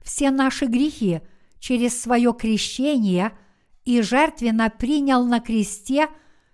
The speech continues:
все осуждение за все эти наши грехи. Если бы мы были добродетельными и безупречными существами,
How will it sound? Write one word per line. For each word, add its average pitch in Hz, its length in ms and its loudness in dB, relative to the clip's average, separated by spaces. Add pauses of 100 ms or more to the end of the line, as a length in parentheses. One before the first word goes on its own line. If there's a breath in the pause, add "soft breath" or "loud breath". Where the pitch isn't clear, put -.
все 285 540 2
осуждение 208 1080 -2 (300 soft breath)
за 262 220 2
все 294 240 -2
эти 202 320 0
наши 233 340 -2
грехи. 233 500 -4 (720)
Если 294 360 0
бы 269 160 4
мы 294 160 2
были 277 340 2
добродетельными 220 1200 0 (480 soft breath)
и 262 160 2
безупречными 240 1080 0
существами, 233 1000 -4